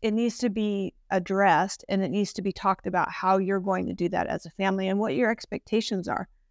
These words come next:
I think that it's not okay to just complain about how our kids are so into their game or whatever that they can't stop for a minute and they're not acknowledging people if we haven't taught those skills. And that's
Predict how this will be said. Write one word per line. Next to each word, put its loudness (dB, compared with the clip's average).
I 2
think 2
that 4
it's -6
not 6
okay 2
to 4
just -2
complain 0
about 4
how 4
our 4
kids -4
are 2
so 2
into 2
their 2
game 2
or -2
whatever 2
that -2
they -4
can't -4
stop 2
for 2
a 2
minute 0
and 0
they're 0
not 4
acknowledging 4
people -2
if 0
we 2
haven't 0
taught -2
those -8
skills. -8
And 0
that's 4